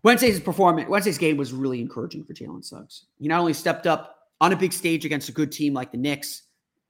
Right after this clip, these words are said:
but he did it in a win and was a big factor in the win itself. And that's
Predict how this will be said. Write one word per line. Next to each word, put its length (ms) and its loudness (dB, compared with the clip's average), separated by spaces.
but 100 -6
he 40 -10
did 160 4
it 80 6
in 80 2
a 40 0
win 280 0
and 80 -6
was 80 -4
a 60 -8
big 360 -2
factor 640 0
in 380 0
the 80 -4
win 180 -2
itself. 400 -10
And 220 -6
that's 480 -6